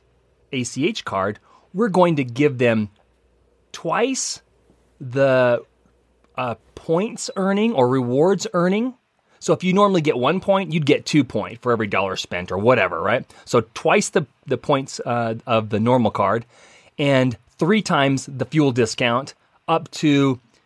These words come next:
you know, and we'd match any, automatically match any other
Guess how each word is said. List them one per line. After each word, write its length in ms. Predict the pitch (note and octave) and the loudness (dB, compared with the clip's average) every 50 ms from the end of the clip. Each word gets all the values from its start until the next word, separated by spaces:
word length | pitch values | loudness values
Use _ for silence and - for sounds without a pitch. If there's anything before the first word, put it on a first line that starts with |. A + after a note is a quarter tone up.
| _ _ _ _ - | _ _ _ _ -6
you 80 | B2+ | -4
know, 240 | A#2 A#2 A2 A2+ A#2 | -2 0 0 0 0
and 120 | C3 C3+ | -2 -2
we'd 180 | C#3 D3+ C3 A#2 | 0 0 0 0
match 640 | A#2+ C3 D#3 F3+ D#3 B2+ A#2 B2+ - - - - _ _ _ _ _ _ - | 0 0 2 0 0 -2 -2 -4 -4 -4 -6 -6 _ _ _ _ _ _ -2
any, 260 | D#3+ D#3+ D#3+ D#3 D#3 | -2 0 0 0 2
automatically 520 | - C#3+ E3 F3 E3+ D3 D#3 - D#3 C3+ | 2 2 2 2 2 0 0 0 0 -2
match 300 | B2+ C3 B2+ B2 A#2 - - | 0 0 -2 -2 -2 -4 -6
any 260 | D#3+ C#3+ C#3+ C#3 C3 | -6 -4 -4 -4 -4
other 460 | - A#2+ B2 A#2+ A#2+ A#2 A#2 A2+ A2 | -2 0 0 0 2 2 2 2 0